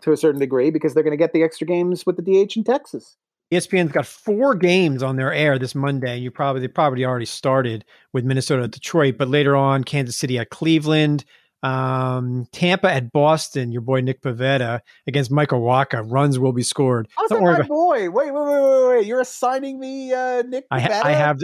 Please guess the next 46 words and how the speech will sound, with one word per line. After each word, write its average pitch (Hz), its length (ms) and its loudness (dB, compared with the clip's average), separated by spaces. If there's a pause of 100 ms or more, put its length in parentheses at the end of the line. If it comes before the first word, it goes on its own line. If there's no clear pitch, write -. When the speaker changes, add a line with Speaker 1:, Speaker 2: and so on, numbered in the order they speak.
(100)
Speaker 2:
I 147 140 2
have 147 100 4
Speaker 1:
No. 220 200 2
Speaker 2:
assigned 156 300 0
you 147 120 0
Nick 143 200 0
Pivetta. 127 460 -2 (180)
Speaker 1:
Ooh, 339 300 2
Speaker 2:
Uh, 311 40 -2 (360)
Speaker 1:
no. 185 540 -2
Speaker 2:
the 151 80 0
Speaker 1:
No 143 80 0
Speaker 2:
late 175 180 2
night 165 200 2
Speaker 1:
care. 208 60 -4
Speaker 2:
game, 151 500 2
Carlos 156 400 0
Rodon 139 500 -2
and 123 100 -6
Justice 139 260 -4
Speaker 1:
Oh, 175 60 -6
wait, 180 60 -6
what? 151 60 -10
Speaker 2:
Sheffield. 131 420 -10 (480)
So 190 200 2
we're 220 300 4
around 226 280 2
to, 196 60 -6
like, 185 200 2
number 185 180 -2
four 180 300 -2
and 151 100 -6
five 160 260 0
starters. 117 480 -8
Today 185 220 0
should 190 160 -4
be 180 120 2
<laughs> 202 200 -4
a 202 300 4
day 160 240 2
with 151 120 0
a 143 60 -2
lot 160 320 2
of 143 120 -8
runs 143 300 -4
scored. 131 460 -8